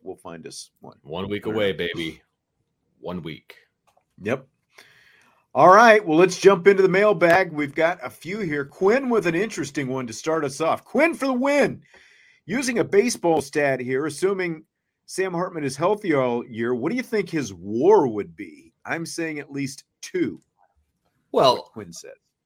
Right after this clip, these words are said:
Speaker 2: if you're going off of last year, and you're going off of last year's record, and they were, what, eight and four, right?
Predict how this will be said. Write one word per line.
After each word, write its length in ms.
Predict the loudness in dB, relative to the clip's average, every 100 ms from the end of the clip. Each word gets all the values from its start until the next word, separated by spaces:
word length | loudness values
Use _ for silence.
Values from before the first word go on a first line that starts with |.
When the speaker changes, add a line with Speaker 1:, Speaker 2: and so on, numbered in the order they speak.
| _ -6
Speaker 2:
if 180 | -4 -4
you're 100 | 0
going 360 | 4 4 4
off 200 | 4 4
of 80 | 2
last 360 | 0 0 -2 -6
year, 380 | -8 -8 -12 -20 _ _ _ _ _ _ _ _ _ _ _ _ _ -4
and 600 | 0 2 2 2 0 -4
you're 100 | -2
going 280 | 0 2 2
off 180 | 0
of 120 | -2 0
last 280 | 0 0
year's 160 | -8 -6
record, 480 | -4 -4 -6 -16 -16 _ _ _ _ _ _ _ _ _ -6
and 720 | -2 0 2 0 -2 -4 -8 -12
they 360 | -14 -4 -2 -2
were, 800 | 0 2 2 2 2 2 0 -4 _ _ _ _ _ _ _
what, 320 | -8 -6 -8 _ _ -10
eight 260 | -8 -8 -10
and 120 | -20 -20 _ _
four, 720 | -6 -4 -4 -4 -6 -6 -10 _ _ _ -6
right? 360 | 2 2 2